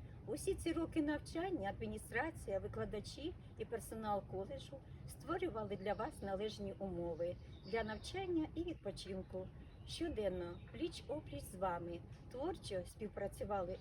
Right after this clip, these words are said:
викладачі коледжу, озброюючи вас новими знаннями з основ наук,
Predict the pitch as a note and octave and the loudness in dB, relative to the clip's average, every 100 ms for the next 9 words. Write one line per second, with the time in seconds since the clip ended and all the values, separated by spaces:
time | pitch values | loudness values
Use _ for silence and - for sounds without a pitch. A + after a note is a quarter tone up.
0 | - D#4+ E4+ E4+ E4 A3 - F#3 F3+ E3+ | -4 -2 -2 -2 0 -2 0 -2 -2 -4
1 | F3 F3+ - - - - A3+ G#3+ B3 B3 | -4 -6 -6 -10 -8 -2 0 4 8 8
2 | A#3 - A3+ A3+ - G#3+ G#3 G3+ G3 G#3 | 6 2 2 0 -2 0 0 0 0 0
3 | F#3+ F3+ A3 A#3+ A3+ A3 - A3 G#3 G#3 | 2 2 0 -2 -4 -4 -4 -4 0 0
4 | G3+ | 0